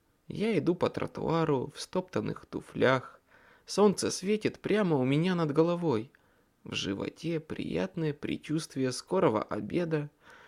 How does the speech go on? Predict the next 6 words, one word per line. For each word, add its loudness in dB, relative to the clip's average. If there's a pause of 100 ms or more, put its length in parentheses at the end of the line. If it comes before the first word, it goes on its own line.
(200)
В -2
нос 4
бьет 2
запах 0
раскаленного -4
асфальта. -6